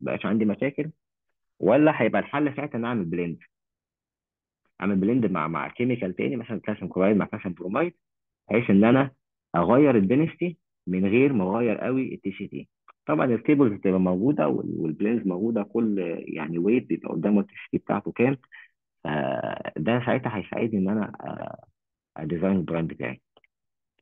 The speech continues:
ده كده الفيز دياجرام، الايتكت كيرف قلناهم. آه، ودي قصه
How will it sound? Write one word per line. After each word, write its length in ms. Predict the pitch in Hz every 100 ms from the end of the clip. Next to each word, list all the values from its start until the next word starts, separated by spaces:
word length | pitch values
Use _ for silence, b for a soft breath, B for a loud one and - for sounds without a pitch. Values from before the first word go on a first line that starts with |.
| _ _ _ _ _
ده 200 | 82 78
كده 240 | - 110 101
الفيز 280 | 95 117
دياجرام، 400 | 104 95 104 127
الايتكت 360 | 92 87 110 -
كيرف 340 | - 117 120
قلناهم. 540 | - 90 120 151 190 190 _ _ _ _ _ _ _ _ _ _ _ _ _ _ _ _ _ _ _ _ _ _ _ _ _ -
آه، 520 | 82 82 85 85 80 - _ _ _ _ _ _ -
ودي 280 | 82 82 101
قصه 380 | 110 110 -